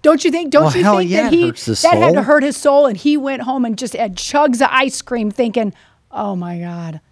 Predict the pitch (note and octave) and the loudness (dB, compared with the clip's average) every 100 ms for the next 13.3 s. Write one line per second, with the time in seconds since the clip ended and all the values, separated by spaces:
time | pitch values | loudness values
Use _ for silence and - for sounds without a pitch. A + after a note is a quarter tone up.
0 | _ - G3 F#3+ G3+ - G3 - E3+ F#3+ | _ -12 -8 -6 -8 -8 -10 -12 -12 -10
1 | F#3 G#3 A3+ B3 B3+ C4+ C4+ _ _ _ | -8 -8 -10 -10 -10 -10 -14 _ _ _
2 | _ _ _ A#3+ G#3+ - B3+ D4 F4 A#3 | _ _ _ -2 0 0 0 0 -2 -4
3 | E4 B3+ - G3+ G3 C#4+ - - _ - | -6 -6 -8 -10 -10 -12 -16 -20 _ -8
4 | A3+ A#3+ G#3 A3+ E4 _ _ - G3+ B3 | -4 -2 -4 -6 -8 _ _ -6 -4 -4
5 | B3 C4+ D#4 G4+ - - - - G#3 A#3+ | -4 -6 -6 -10 -6 -6 -8 -8 0 0
6 | - D#4+ G#3+ G#3 C4+ B3 C#4 A#3+ C#4+ C#4+ | 0 -2 -4 -2 -2 0 -2 0 0 0
7 | - D4+ A4+ C#4 F#3 F3 D#3 G3 G3 F#3+ | 0 0 0 4 6 6 2 -2 -4 -4
8 | C#3+ B2 E3 F#3+ D3+ C3 A#2 C#3 C3 - | -2 4 6 6 4 4 2 0 -8 -16
9 | _ _ - D3 C#3+ C#3 C3 B2 A#2+ A2 | _ _ 0 4 6 6 4 2 2 2
10 | G2+ G#2+ G2+ A2+ - _ _ _ - B2+ | 0 0 -2 -2 -8 _ _ _ -2 -2
11 | A2+ C3 B2 A2+ G#2+ A#2 B2 - _ _ | 2 2 2 -2 -2 -6 -12 -16 _ _
12 | _ _ C3 B2+ - B2+ A2+ G2 - F#2+ | _ _ 0 0 0 -2 -2 -4 -6 -8
13 | D#2 - - | -8 -12 -18